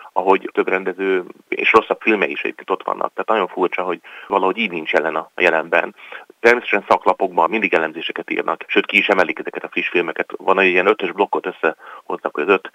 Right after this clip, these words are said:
legfontosabb film, és abban nincs benne az a három, amit én említettem. Tehát te-, teljesen öt másikben gondolkodnak. Ez egy másik generáció, aki ezt írta, lehet egy fiatal generációnak már más jelent, vagy egy másik Jarmusch,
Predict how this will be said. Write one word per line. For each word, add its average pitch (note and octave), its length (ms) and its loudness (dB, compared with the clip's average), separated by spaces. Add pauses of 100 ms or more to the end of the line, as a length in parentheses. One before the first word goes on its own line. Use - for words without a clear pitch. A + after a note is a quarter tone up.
(140)
legfontosabb F2 560 0
film, F2 260 -2
és F2 120 0
abban F#2 160 4
nincs G2 180 -4
benne D#2+ 140 0
az E2+ 100 0
a F2 80 2
három, F2 260 4
amit - 180 -8
én E2+ 100 -6
említettem. D#2+ 600 -4 (240)
Tehát - 180 -6
te-, - 180 -2
teljesen - 320 -2
öt F2+ 120 -6
másikben F2 440 0
gondolkodnak. F#2+ 600 -2 (600)
Ez G2+ 140 0
egy F2 80 4
másik F2+ 340 4
generáció, F2 460 -2
aki D#2+ 160 -2
ezt - 180 -10
írta, D#2 260 -4
lehet - 180 -6
egy E2+ 100 -12
fiatal E2+ 380 -4
generációnak F2 600 -4
már E2 160 0 (220)
más - 240 0
jelent, F#2 200 -2
vagy D#2+ 100 -2
egy - 80 -4
másik F#2 340 -2
Jarmusch, A#2 340 -4